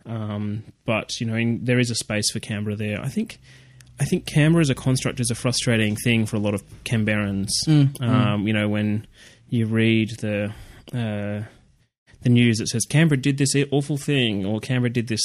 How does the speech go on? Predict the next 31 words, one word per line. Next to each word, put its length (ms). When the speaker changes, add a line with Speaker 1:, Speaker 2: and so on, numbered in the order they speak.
Speaker 1:
thing," 220
and 200
there's 200
a, 240
there's 200
a 60
disconnect, 640
you 80
know, 100
there's 200
a, 60
and 320
something 240
that 120
I'm 180
doing 180
a 40
lot 80
of 60
research 260
on 40
the 60
moment 300
is 260
there's 140
a 60
lot 440
of 140
distrust 540
of, 100
of 220